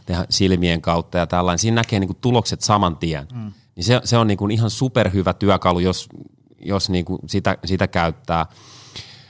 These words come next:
Mut ettei nyt tuu liian negatiivissävytteinen, tässähän nyt ei niinku mollata ketään, se ei oo mitenkään tarkoitus, niin mä siis ite saan suunnatonta nautintoa siitä, kun sitten joku ihan tavallinen Tauno Tasalakki tai Matti Meikäläinen, ei puhuta nyt huippu-urheilijoista, vaan niinku saa sen onnistumisen tunteen,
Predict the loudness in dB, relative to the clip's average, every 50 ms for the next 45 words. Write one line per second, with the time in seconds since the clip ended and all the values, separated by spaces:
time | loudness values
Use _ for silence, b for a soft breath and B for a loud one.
0 | B B B B _ _ _ -4 -4 -4 -4 -6 -10 -2 0 2 4 4 4 4
1 | 4 4 4 4 6 6 6 6 6 6 4 4 2 2 4 4 4 4 2 0
2 | 2 2 2 2 2 0 0 0 0 0 2 0 0 0 0 2 2 2 2 2
3 | 0 0 -2 -2 0 -2 -2 0 0 2 2 2 0 0 -2 -2 -4 -2 -2 -2
4 | -2 0 2 2 2 2 2 0 -2 -2 0 0 0 0 0 2 2 2 2 0
5 | -2 -4 -4 -4 -6 -6 -8 -8 -8 -4 0 2 2 2 2 0 0 -2 -2 -2
6 | -4 -4 -2 -2 -2 0 0 0 0 0 0 0 0 0 0 -2 -2 0 0 2
7 | 4 4 4 4 2 0 0 0 0 0 0 0 -2 -2 -4 -4 -4 -2 -2 -2
8 | -2 -2 -2 -2 -2 0 0 0 0 0 0 0 0 -2 B B B B B B
9 | B 0 2 2 2 2 4 4 6 6 4 4 4 2 0 0 2 2 4 4
10 | 4 2 0 2 2 2 2 2 2 2 0 -2 -4 -6 -2 0 2 2 2 2
11 | 0 0 -2 -2 -2 0 2 2 2 2 2 2 2 2 2 0 0 0 0 -2
12 | 0 0 0 0 0 0 -2 -2 -2 -2 0 0 0 0 0 0 -2 0 0 0
13 | -2 -2 -2 -2 -2 -2 -4 -6 -6 -2 -2 0 0 0 -2 -4 -6 -4 -2 0
14 | 0 2 2 2 2 4 4 4 4 4 4 2 0 0 -2 -2 0 0 -2 -2
15 | 0 0 0 0 0 0 0 2 2 2 0